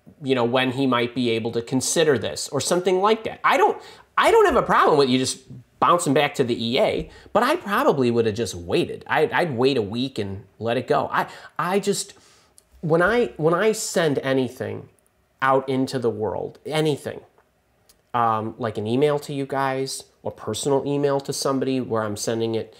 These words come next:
you know, to one individual or whatever, I send it out and then I don't think about it ever again until they get back to me. I don't look at my email. I don't keep staring at my email. I don't keep worrying about it. I don't think about it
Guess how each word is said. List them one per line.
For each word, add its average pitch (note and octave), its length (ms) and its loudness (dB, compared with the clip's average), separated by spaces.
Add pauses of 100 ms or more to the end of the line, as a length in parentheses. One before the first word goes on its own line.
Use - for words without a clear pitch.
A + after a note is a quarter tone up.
(260)
you A#2 80 -2
know, A2 100 -2
to G#2 120 -8
one G#2+ 260 -2
individual A#2+ 840 -2
or A#2+ 100 -2
whatever, A2 560 -4 (1040)
I A#2 40 -10
send A2+ 260 -2
it A2+ 80 0
out G2 280 -2 (200)
and A#2 100 -6
then A2 80 -4
I G#2+ 60 -4
don't G#2 160 -6
think G#2 160 -8
about F#2+ 220 -8
it - 120 -16 (220)
ever G2+ 280 -6
again G2+ 280 -10 (180)
until G#2+ 260 -8
they F#2+ 140 -8
get F#2 140 -12
back F#2 220 -12
to - 100 -12
me. - 140 -18 (400)
I A2 120 -2
don't A2 180 -2
look A2+ 160 -2
at - 80 -4
my A2+ 160 -4
email. A2 340 -2
I G2+ 140 0
don't G#2+ 160 -6
keep - 160 -10
staring G#2+ 300 -4
at G#2 60 -6
my G#2+ 140 -6
email. G#2 220 -4
I G2+ 160 -2
don't G#2+ 160 -6
keep G#2+ 180 -10
worrying G#2+ 320 -4
about G2+ 240 -2
it. G#2 60 -6
I G2+ 100 -4
don't G#2 160 -6
think G#2 200 -8
about F2+ 240 -6
it - 100 -14